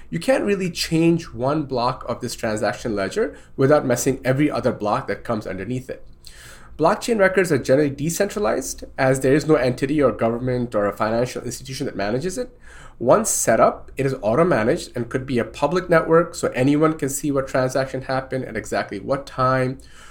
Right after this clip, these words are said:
or it could be a private network based on permissions and rights, et cetera.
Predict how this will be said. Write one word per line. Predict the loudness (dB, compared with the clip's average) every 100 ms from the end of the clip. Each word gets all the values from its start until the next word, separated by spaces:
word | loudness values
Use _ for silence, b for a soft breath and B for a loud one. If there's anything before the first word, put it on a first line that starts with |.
| B
or | 4
it | 4
could | 2
be | 0
a |
private | 2 4 4 4
network | 0 -2 -8 -6
based | -2 0 0
on | -4
permissions | -2 -2 -2 0 0 0 -2
and | -2
rights, | 2 2 2 -2
et | -6
cetera. | -6 -6